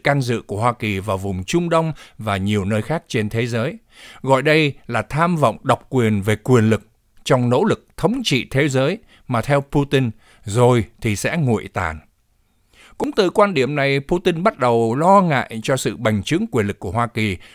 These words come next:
có thể gây ảnh hưởng đến sự ổn định quyền lực của chính nước Nga, nơi mà Putin đang thống trị quyền lực. Thậm chí, y sửa đổi cả hiến pháp để giúp y tiếp tục làm tổng thống suốt đời.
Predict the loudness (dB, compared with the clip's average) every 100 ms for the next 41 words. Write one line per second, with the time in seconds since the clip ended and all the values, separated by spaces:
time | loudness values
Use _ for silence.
0 | -6 0 2 2 0 0 0 0 -2 -2
1 | -2 -2 -2 -2 0 -2 -4 -4 -2 0
2 | 0 -4 -14 -14 -2 -2 2 0 0 -2
3 | -2 -4 -10 -2 0 2 0 -2 0 -2
4 | 0 -2 -2 -2 -2 -2 -4 -4 -4 -2
5 | -2 0 -2 -2 -6 _ _ -8 -6 0
6 | 0 0 -8 _ _ -2 0 0 -2 -2
7 | 0 2 2 0 0 0 2 0 2 0
8 | 0 -10 _ _ -6 0 0 2 0 0
9 | -2 -4 -2 -4 -2 -2 -4 -6 -6 -6
10 | -4 -4 -4 -2 0 0 -4